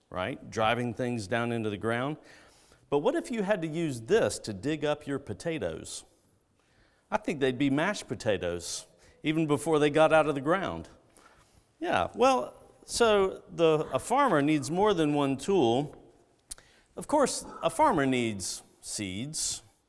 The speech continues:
and water and sun to grow things, to grow their garden. But, but they do need more than one tool to help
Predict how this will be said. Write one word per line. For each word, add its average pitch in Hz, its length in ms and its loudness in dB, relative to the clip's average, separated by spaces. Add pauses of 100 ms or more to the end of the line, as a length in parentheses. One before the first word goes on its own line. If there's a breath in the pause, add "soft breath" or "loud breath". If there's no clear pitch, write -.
(280 soft breath)
and 98 180 -4
water 98 640 0 (520 soft breath)
and 107 160 -6
sun 131 760 -2
to 151 140 -4
grow 180 320 0
things, 80 540 -8
to - 100 -12
grow 165 200 2
their 139 120 -2
garden. 123 380 0
But, - 500 -2
but 165 100 -14
they 196 100 4
do 226 240 -2
need 202 200 0
more 170 340 0
than 170 240 0
one 156 260 0
tool 131 440 -4
to 139 180 -2
help 131 600 2